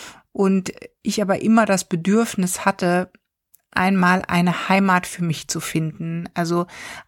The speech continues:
vor allem eine Heimat zu finden, in der ich alt werden möchte, in der meine Kinder später mal kommen, vielleicht meine Enkel kommen, wer weiß es, aber, ähm, etwas, wo ich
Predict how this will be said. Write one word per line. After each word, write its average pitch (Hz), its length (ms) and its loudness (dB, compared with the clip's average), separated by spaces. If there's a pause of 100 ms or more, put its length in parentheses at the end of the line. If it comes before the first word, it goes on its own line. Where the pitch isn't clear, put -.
vor - 220 0
allem 185 240 2
eine 180 280 0
Heimat 208 340 2
zu 196 100 -2
finden, 196 300 0
in 190 200 0
der 180 160 2
ich 180 180 -4
alt 175 300 0
werden 151 300 -4
möchte, 151 500 -6 (800)
in 175 160 2
der 170 320 2
meine 180 260 -2
Kinder 208 300 4
später 185 340 2
mal 170 140 2
kommen, 175 340 2
vielleicht 175 280 0
meine 202 180 2
Enkel 190 260 -2
kommen, 175 400 -2
wer 170 140 2
weiß 175 300 2
es, - 180 -8 (480)
aber, 180 480 2
ähm, 185 360 0
etwas, 180 480 0
wo 185 120 4
ich - 280 -2